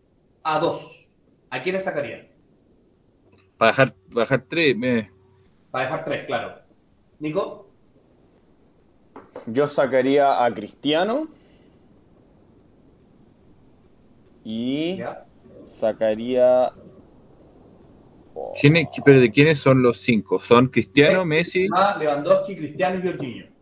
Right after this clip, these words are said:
Speaker 2: Yo, para, para, bueno, me empieza la camiseta, pero para reconocerle lo que es los, los,
Speaker 3: Mm.
Speaker 2: el récord,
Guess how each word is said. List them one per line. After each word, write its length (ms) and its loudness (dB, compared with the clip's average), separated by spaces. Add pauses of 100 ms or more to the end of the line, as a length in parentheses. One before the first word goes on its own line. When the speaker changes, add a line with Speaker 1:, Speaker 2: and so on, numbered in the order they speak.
(300)
Speaker 2:
Yo, 840 8
para, 440 4
para, 600 0
bueno, 320 -6
me 320 -10
empieza 320 -6
la 80 -4
camiseta, 420 -4
pero 180 -4
para 160 -2
reconocerle 540 -4
lo 160 -2
que 200 0
es 260 -2
los, 240 -10 (160)
los, 220 -8
Speaker 3:
Mm. 200 -14
Speaker 2:
el 140 -8
récord, 460 -2